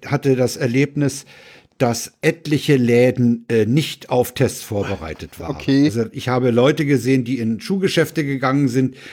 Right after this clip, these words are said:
Speaker 1: und sich keine Verkäuferin oder Verkäufer mit der Kopfpass-App auf sie gestürzt hat.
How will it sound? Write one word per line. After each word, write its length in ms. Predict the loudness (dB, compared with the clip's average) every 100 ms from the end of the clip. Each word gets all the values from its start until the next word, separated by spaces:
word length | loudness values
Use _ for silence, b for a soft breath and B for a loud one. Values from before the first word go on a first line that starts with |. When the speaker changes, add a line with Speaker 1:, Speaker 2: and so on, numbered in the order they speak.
| B
Speaker 1:
und 140 | -8 -6
sich 200 | -8 -6
keine 300 | -2 2 2
Verkäuferin 680 | 0 -2 2 2 2 -2 0
oder 180 | 0 0
Verkäufer 560 | -2 0 2 2 -2 -4 B B -8
mit 140 | -2
der 80 | -2
Kopfpass-App 720 | -2 -4 -4 -4 -4 -4 -6
auf 140 | -6 -6
sie 140 | -4
gestürzt 600 | -4 -4 -2 -2 -4 -6
hat. 260 | -6 -6 -8